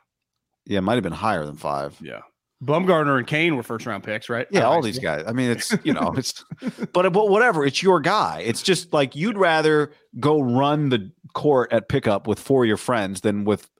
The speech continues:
Speaker 1: than just walk in, get matched with four people you don't know, but they're the best four players and you guys run the floor.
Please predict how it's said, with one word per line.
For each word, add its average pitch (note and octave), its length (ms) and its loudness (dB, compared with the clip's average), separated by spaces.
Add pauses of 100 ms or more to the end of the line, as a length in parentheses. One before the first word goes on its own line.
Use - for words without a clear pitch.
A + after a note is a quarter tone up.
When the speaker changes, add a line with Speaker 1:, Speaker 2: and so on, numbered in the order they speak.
(180)
Speaker 1:
than B2+ 100 0
just A2 160 -6
walk B2+ 380 2
in, A2+ 240 0
get G2+ 180 -4
matched A2 260 -2
with G2+ 120 -12
four A2 200 -2
people A2 300 -2
you A2 60 2
don't G#2+ 140 2
know, G#2 140 2
but G#2 140 -4
they're G#2 80 -2
the G2 80 -10
best G2+ 220 -6
four G#2+ 160 -2
players G#2 320 -2
and G#2 80 -4
you G#2 80 0
guys G2 260 0
run G#2 140 -2
the E2+ 80 -8
floor. B2+ 400 -2